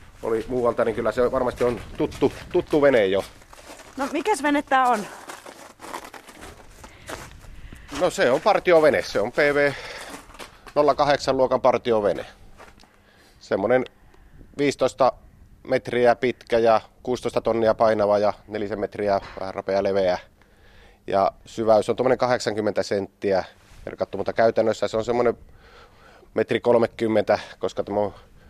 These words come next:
Speaker 1: vesipropulssia järjestelmä, niin se imee niin helposti sitten hiekkaa tuolta pohjasta ja matalat veet ja hiekkaset pohjat, niin pitää olla varovainen, ettei mene, mene, mene tuota hiekkaa paljon, mutta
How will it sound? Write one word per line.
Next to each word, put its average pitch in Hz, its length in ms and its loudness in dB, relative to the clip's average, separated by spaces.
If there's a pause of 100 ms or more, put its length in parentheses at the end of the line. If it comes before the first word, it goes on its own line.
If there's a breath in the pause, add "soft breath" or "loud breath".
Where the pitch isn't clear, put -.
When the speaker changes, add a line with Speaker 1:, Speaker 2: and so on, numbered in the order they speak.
(260 soft breath)
Speaker 1:
vesipropulssia 104 680 -4
järjestelmä, 104 440 0
niin 101 100 -4
se 110 100 2
imee 107 240 2
niin 101 160 0
helposti 104 340 -2
sitten 95 440 -6 (120)
hiekkaa 95 340 -4
tuolta 82 200 -6
pohjasta 85 400 -8
ja 80 140 -6 (400)
matalat 92 400 -4
veet 90 180 -6
ja 90 60 -4
hiekkaset 90 400 -12
pohjat, 87 280 -8
niin 78 80 -12
pitää 85 220 -10
olla 82 120 -4
varovainen, 82 400 -8
ettei 95 220 -12
mene, 90 220 -10 (480 soft breath)
mene, 95 220 -6 (300)
mene 90 220 -10
tuota 85 360 -10 (1160 soft breath)
hiekkaa 101 340 0
paljon, 101 280 0
mutta 95 240 -6